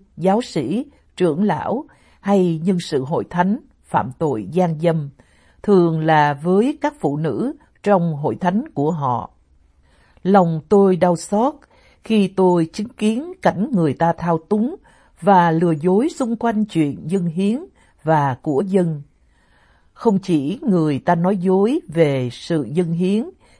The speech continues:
như Anania và Sapphira, mà nhiều lần tôi nghe các lãnh đạo hội thánh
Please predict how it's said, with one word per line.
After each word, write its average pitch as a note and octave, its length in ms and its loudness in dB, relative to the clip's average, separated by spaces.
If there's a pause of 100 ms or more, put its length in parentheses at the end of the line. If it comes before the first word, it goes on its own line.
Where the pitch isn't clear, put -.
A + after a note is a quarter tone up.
như E3+ 540 0
Anania E3 880 0 (380)
và E3 300 4
Sapphira, E3+ 880 0 (560)
mà G3+ 120 2
nhiều F#3 260 2
lần E3+ 360 0
tôi A#3+ 160 0
nghe A3 200 2
các C4 240 -2
lãnh E3+ 220 0
đạo C3 240 2
hội D#3 220 -4
thánh G#3 280 -2